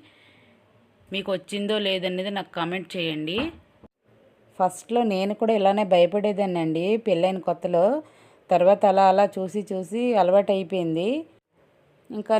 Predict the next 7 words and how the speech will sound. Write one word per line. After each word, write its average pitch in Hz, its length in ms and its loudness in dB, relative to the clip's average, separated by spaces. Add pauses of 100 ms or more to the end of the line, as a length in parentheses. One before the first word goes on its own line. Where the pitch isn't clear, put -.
(140)
పిండి 214 380 0
లాస్ట్ 196 440 4
అయినంత 226 320 2
వరకు 214 260 4
నేను 226 220 2
ఇలానే 196 400 2
తీసేస్తానండి. 196 840 -2